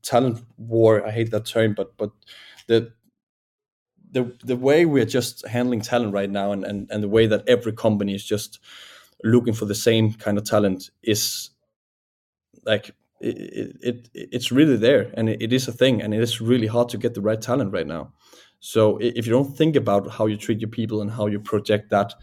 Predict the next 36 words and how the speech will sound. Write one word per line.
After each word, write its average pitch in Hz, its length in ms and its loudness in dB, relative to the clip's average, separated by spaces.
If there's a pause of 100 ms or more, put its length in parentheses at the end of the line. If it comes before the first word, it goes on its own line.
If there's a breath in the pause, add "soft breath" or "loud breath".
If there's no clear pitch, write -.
(1200 soft breath)
like, 101 220 0
culture 110 600 2 (100)
and, 98 320 -4
and 98 260 -4
way 107 160 2
of 104 140 -2
doing 104 460 -2
business 107 460 -2
to - 100 -10
the 104 100 -2
external 101 380 -6
world, 113 360 -2 (400 soft breath)
you 113 140 -2
can't 131 320 0
attract 98 300 -6
the 104 80 -8
right 95 180 -6
talent. 98 420 -12 (120)
And 107 160 -4
then 110 140 2
you'll 110 120 4
just 104 380 -4 (280)
be - 80 0
building, 117 720 4
uh, 101 340 -2
a - 20 -14 (1000)
more 120 260 2
and 113 80 2
more, 107 420 2 (880)
like, 101 220 -8 (160)
worse 135 360 2
and 107 160 -2
worse, 107 300 0
uh, 98 120 -4 (360)
culture, 113 640 -4
and 101 260 -6